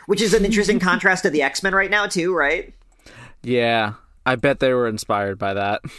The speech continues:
Speaker 1: But that feels like a good for, I, I like that direction for superhero teams led as democracies, um, and, like, existing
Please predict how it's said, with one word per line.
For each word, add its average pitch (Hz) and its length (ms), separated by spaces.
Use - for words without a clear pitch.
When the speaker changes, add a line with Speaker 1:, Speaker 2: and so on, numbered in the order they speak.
Speaker 1:
But 175 120
that 220 160
feels 233 220
like 202 100
a 190 60
good 190 340
for, 190 160
I, 175 100
I 175 220
like 190 260
that 214 140
direction 196 380
for 175 200
superhero 175 840
teams 165 440
led 165 400
as 156 240
democracies, 156 1080
um, 143 480
and, 165 220
like, 165 180
existing 156 720